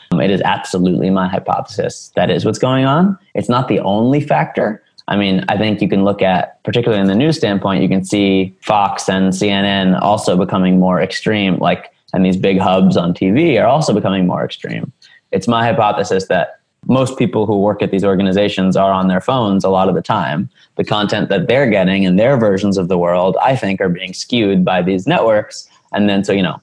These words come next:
these networks are made up of people. These organizations are made up of people who naturally, I think, start to have more extreme views of the world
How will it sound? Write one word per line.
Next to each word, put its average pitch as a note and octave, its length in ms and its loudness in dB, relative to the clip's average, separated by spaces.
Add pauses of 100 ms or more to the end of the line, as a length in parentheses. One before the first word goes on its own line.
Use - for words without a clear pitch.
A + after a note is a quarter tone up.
(140)
these G2 120 -2
networks G2+ 360 -2
are F#2 40 0
made F#2 200 2
up F#2 140 -2
of - 120 -8
people. F#2 360 0
These F#2+ 120 0
organizations F#2+ 580 0
are F2 60 -2
made F#2 180 0
up E2 100 -4
of E2+ 120 -6
people G2 400 0
who G2+ 100 -4
naturally, F#2+ 640 0
I F2 60 0
think, F2 200 -8
start F2+ 220 -2
to F#2 80 0
have E2+ 400 -4 (420)
more F#2+ 220 2
extreme F#2 520 2
views F#2 260 2
of E2+ 100 -4
the F#2 100 0
world F#2+ 480 2